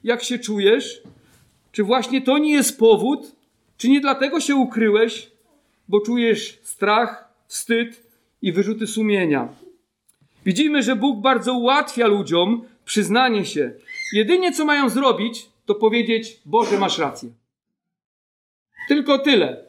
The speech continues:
prawda? "Masz rację, tak. Czuję się tak, bo byłem Tobie nieposłuszny".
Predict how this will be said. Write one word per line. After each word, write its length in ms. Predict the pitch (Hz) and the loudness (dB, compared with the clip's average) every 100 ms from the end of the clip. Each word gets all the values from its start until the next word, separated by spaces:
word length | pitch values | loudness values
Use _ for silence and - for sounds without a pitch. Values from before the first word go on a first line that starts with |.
| _ - | _ -6
prawda? 480 | 160 156 208 226 214 | -6 0 0 0 0
"Masz 200 | 277 262 | -2 0
rację, 340 | 220 - 143 | -2 -2 -4
tak. 360 | 240 185 - - | -2 -2 -4 -8
Czuję 360 | - 330 285 | -4 0 0
się 160 | - 220 | 2 2
tak, 480 | 247 254 262 - _ _ 208 | 4 2 2 -6 _ _ 0
bo 100 | 208 | 0
byłem 400 | 269 262 247 240 | 2 2 2 2
Tobie 540 | 233 214 214 214 214 _ | 0 2 0 -2 -8 _
nieposłuszny". 720 | 196 208 202 - 180 147 123 | -2 0 0 -2 -4 -4 -6